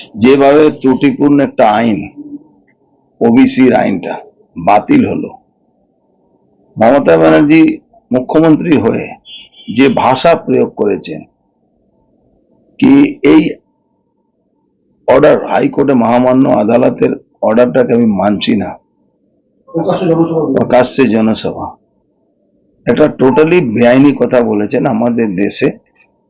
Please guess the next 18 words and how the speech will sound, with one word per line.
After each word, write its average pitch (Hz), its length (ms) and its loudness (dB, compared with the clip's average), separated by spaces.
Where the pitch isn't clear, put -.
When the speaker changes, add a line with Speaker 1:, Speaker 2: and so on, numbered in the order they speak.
Speaker 1:
সব - 280 -2
থেকে 170 300 -2
বেশি 127 420 0
কেউ 147 240 0
সম্মান 120 520 0
করে 107 380 -2
কোনো 147 280 2
মানুষ, 110 380 -2
তাহলে 151 280 -2
কোর্টকে - 480 -4
করে। - 260 -10
সেখানে 156 440 0
উনি 156 480 2
একটা 160 220 0
ত্রুটিপূর্ণ 151 640 2
আইন 135 460 0
তৈরি 131 220 0
করেছিলেন, 131 560 -4